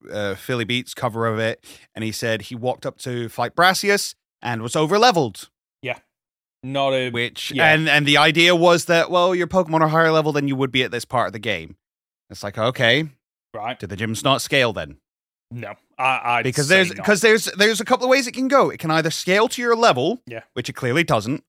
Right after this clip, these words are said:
Speaker 2: Mm-hmm.
Speaker 1: or it can scale to the amount of gym badges you have.
Speaker 2: Yeah.
Speaker 1: Now, it, th-, he, he was told by a Nintendo employee, "You're, you're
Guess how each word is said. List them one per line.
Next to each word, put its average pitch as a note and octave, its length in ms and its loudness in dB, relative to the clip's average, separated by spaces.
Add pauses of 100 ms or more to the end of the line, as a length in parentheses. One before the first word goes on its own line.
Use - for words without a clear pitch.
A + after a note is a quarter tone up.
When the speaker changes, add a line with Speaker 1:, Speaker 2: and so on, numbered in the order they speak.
(160)
Speaker 2:
Mm-hmm. A#2 140 -16 (160)
Speaker 1:
or F#3+ 640 6 (200)
it E3 120 -2
can E3+ 100 -4
scale D3+ 380 0
to - 80 -10
the C#3+ 80 -4
amount C3+ 180 -4
of - 80 -10
gym C4 160 2
badges B2+ 380 0
you F#2+ 120 -12
have. E2 360 -16 (160)
Speaker 2:
Yeah. - 80 -20 (320)
Speaker 1:
Now, D#3 560 4 (400)
it, - 320 -14
th-, E3 480 -10
he, F3+ 340 -2
he D#3 100 -6
was E3+ 140 -4
told F#3 260 0
by D#3+ 260 6 (100)
a D3 80 -2
Nintendo C#3+ 400 0
employee, F3+ 480 0 (280)
"You're, C#3 440 2
you're C3 280 0